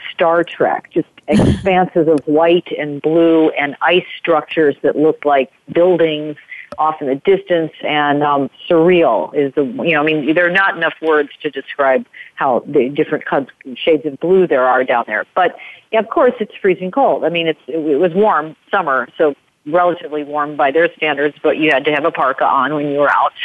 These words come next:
Um, and, you know, it was twenties in the twenties. Uh, in the winter, it's many, many, many degrees below zero. Um, and there was a, there was a climate de-, change denier on the ship who joked about how, "Well, I'm gonna call Rush Limbaugh and, re-,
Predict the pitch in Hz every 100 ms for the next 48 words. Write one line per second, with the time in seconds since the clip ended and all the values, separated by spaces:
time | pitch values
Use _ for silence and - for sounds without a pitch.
0 | - - - - 165 165 160 160 156 -
1 | - - _ _ - 196 180 180 180 180
2 | 175 220 160 165 160 - 175 160 170 170
3 | 170 165 - 143 135 165 - _ - 160
4 | 151 147 143 - 165 156 156 165 160 139
5 | 127 156 160 156 143 135 135 135 131 143
6 | - 143 - 135 135 131 147 131 123 160
7 | - - _ _ 160 165 160 160 165 160
8 | - 233 247 294 311 247 285 269 254 247
9 | 247 247 220 233 - 220 208 202 - 196
10 | 190 - 190 180 - 170 165 165 165 156
11 | 156 - 170 - 165 156 170 160 - 151
12 | 143 143 143 156 277 240 240 240 175 -
13 | 180 170 165 160 165 170 165 143 139 151